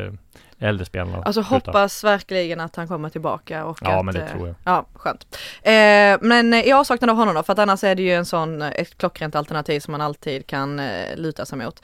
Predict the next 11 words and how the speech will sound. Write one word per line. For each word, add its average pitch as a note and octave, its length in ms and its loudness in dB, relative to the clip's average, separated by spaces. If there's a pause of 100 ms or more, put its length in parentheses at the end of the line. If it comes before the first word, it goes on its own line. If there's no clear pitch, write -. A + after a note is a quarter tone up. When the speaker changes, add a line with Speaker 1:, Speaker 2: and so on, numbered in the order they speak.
Speaker 1:
Mm. E3 1040 2
Speaker 2:
Eh, D#3 60 -8 (120)
så, F#3 840 2
eh, F3 380 4 (100)
fick - 380 -6
man G#3 80 0
ju G3 40 2
också F#3 160 -6
tänka F#3+ 500 -4
då F#3 140 0
kring, E3+ 680 -6